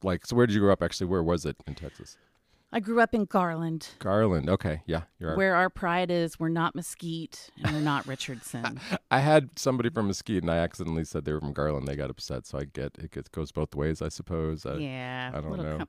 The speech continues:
Speaker 2: competitive there.
Speaker 1: Um, but anyway, I feel like, okay, so you were modeling very young, correct?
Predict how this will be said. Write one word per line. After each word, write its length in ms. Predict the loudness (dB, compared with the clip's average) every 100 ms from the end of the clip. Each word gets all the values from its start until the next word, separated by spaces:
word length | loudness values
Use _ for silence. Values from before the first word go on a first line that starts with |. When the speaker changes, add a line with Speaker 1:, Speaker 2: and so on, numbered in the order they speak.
| _
Speaker 2:
competitive 600 | -8 -6 -6 -4 -6 -8
there. 380 | -8 -8 -8 -4
Speaker 1:
Um, 360 | 0 2 0 2
but 220 | 2 2 2
anyway, 300 | 4 8 6
I 100 | 4
feel 240 | 0 4
like, 220 | 4 4 2
okay, 240 | 0 0
so 160 | -2 0
you 280 | 0 2 4
were 240 | 6 4 0
modeling 800 | -4 0 2 2 2 2 0 -6 _ -4
very 280 | 2 4 2
young, 480 | 2 2 2 0 -4
correct? 500 | -4 -2 -4 -10